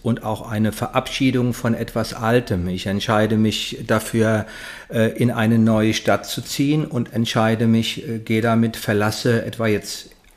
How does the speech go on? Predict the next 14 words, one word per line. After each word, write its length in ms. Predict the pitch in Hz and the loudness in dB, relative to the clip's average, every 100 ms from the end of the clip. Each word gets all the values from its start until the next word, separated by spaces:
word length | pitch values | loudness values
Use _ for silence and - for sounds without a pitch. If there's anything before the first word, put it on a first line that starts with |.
| - | -6
als 240 | 104 - | -6 -2
Jugendlicher, 680 | 113 113 117 117 107 113 107 | 0 2 0 -2 -2 -2 -2
wenn 140 | 98 | -2
ich 240 | 101 - - - - - - | -4 -6 -12 -20 -20 -20 -12
mein 260 | - 98 98 | -4 0 0
erwachsenes 760 | 95 92 95 - - 98 90 | 0 0 0 -2 -4 -4 -4
Leben 320 | 90 90 101 107 | -2 0 0 0
gestalte 520 | 107 - 95 107 123 | -2 0 0 0 -2
und 140 | 117 | 0
ich 160 | 120 - | -2 -2
verlasse 480 | 135 117 107 - 139 | 0 2 2 0 -2
die 140 | 135 | -2
vertraute 580 | - 139 - 101 160 170 | -2 -4 0 2 2 0
Umgebung 720 | - 131 113 110 143 175 180 | -2 -2 0 0 2 2 2